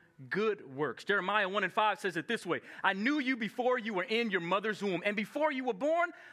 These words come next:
I set you apart." You are called. There is something unique about you that without which the body of Christ isn't the body of Christ and can't grow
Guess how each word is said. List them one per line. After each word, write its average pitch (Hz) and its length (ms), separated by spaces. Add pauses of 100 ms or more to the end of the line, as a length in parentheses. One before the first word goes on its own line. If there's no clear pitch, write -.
I 330 220
set 277 340
you 262 220
apart." 320 600 (520)
You 190 160
are 143 40
called. 226 600 (140)
There 190 120
is 170 80
something 208 380
unique 190 560 (180)
about 220 400
you 294 320 (160)
that 208 160
without 277 520
which 381 200
the 240 80
body 269 360
of 233 100
Christ 269 340
isn't 254 340
the 240 80
body 226 320
of 220 120
Christ 247 280
and 247 160
can't 254 320
grow 226 300